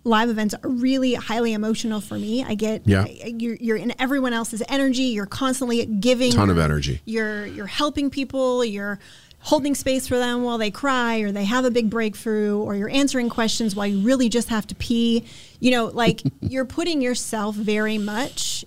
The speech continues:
Speaker 1: in the back seat of the car
Speaker 2: Mm-hmm.
Speaker 1: to provide an experience for someone else. And I know that that takes a toll on me. I'm, I've said this before, but I'm quite an introvert. So it takes a lot of energy for me to be on, quote unquote, on for
Speaker 2: Yeah.
Speaker 1: multiple days.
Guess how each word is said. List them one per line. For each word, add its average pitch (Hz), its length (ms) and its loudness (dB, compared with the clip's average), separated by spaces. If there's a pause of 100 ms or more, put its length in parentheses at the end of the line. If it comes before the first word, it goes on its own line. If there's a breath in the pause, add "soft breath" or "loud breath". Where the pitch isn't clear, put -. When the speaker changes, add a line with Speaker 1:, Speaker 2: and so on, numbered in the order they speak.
Speaker 1:
in 226 120 2
the 214 80 2
back 202 340 -4
seat 214 240 -4
of 208 60 0
the 214 80 -2
car 226 460 -2
Speaker 2:
Mm-hmm. 95 300 6
Speaker 1:
to 110 100 4
provide 214 480 -4
an 220 120 -6
experience 226 760 -8
for 214 100 -6
someone 208 340 -4
else. 285 300 -4 (480 loud breath)
And 247 100 4
I 233 120 2
know 240 340 4
that 240 140 -2
that 220 160 -2
takes - 420 -6
a 214 80 -6
toll 208 260 -2
on 220 160 2
me. 285 140 2
I'm, 202 260 -4
I've 214 80 -8
said 220 160 -2
this 208 120 0
before, - 380 -2
but - 120 -4
I'm - 220 -2
quite - 280 -4
an 214 100 0
introvert. 240 580 -2 (460 loud breath)
So 214 220 4
it 208 160 -6
takes 226 220 -2
a 208 40 -4
lot 202 160 -2
of - 120 -6
energy 220 360 -2
for 220 160 -6
me 208 140 -2
to 208 80 -2
be 208 280 -2
on, 214 480 4 (120)
quote 220 180 2
unquote, 220 360 2
on 214 300 2
for - 120 4
Speaker 2:
Yeah. 82 80 4
Speaker 1:
multiple 214 360 -2
days. 220 340 -4